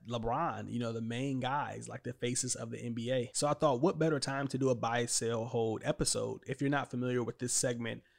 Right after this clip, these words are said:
of the channel, essentially, I mean, it's what it sounds like. You know, you guys give me some players, and I kinda tell you if, you know, I would buy, sell, or hold them and kind of explain the reason why. So this is on Instagram for those of you who don't know. If you don't follow me there,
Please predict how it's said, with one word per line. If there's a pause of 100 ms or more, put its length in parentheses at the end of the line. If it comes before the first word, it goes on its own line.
(200)
of
the
channel,
essentially,
I
mean,
it's (440)
what
it
sounds
like.
You
know,
you
guys
give
me
some
players, (360)
and
I
kinda
tell
you
if, (680)
you
know,
I
would
buy,
sell,
or
hold
them
and
kind
of
explain (400)
the
reason
why.
So
this
is
on
Instagram
for
those
of
you
who
don't
know.
If
you
don't
follow
me
there,